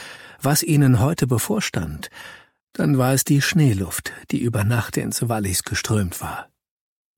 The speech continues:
So verharrten sie einen Moment im Türrahmen und betrachteten wortlos die Landschaft,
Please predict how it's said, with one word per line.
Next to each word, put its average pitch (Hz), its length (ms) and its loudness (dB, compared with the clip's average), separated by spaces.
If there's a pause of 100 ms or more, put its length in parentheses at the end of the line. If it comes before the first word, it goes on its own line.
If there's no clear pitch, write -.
(560)
So 151 260 4
verharrten 135 500 2
sie 113 160 0
einen 104 240 0
Moment 107 420 0
im 104 200 -4
Türrahmen 131 580 2
und 151 160 2
betrachteten 156 760 -2
wortlos 135 480 -2
die - 140 -4
Landschaft, 131 640 0